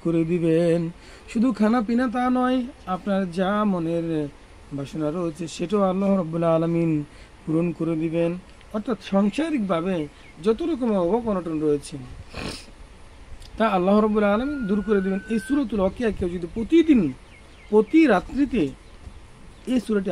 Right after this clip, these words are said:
আমল করেন। সুতরাং আল্লাহ রাব্বুল আলামিনের প্রতি প্রশংসা রেখে আজকের যে আলোচনা করলাম, এই আলোচনার জন্য আল্লাহ রাব্বুল আলামিন আমি সহ যারা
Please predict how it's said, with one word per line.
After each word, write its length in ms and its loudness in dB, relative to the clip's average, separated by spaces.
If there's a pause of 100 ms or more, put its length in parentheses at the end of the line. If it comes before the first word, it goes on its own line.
আমল 260 -2
করেন। 200 -12 (480)
সুতরাং 300 4 (120)
আল্লাহ 200 4
রাব্বুল 400 4
আলামিনের 440 2 (4000)
প্রতি 280 2
প্রশংসা 460 2
রেখে 320 -2 (640)
আজকের 320 -4 (100)
যে 80 4 (680)
আলোচনা 440 2
করলাম, 340 0 (460)
এই 120 6
আলোচনার 360 2
জন্য 120 2 (120)
আল্লাহ 200 2
রাব্বুল 280 0 (100)
আলামিন 340 0 (220)
আমি 140 0 (100)
সহ 160 0 (760)
যারা 160 4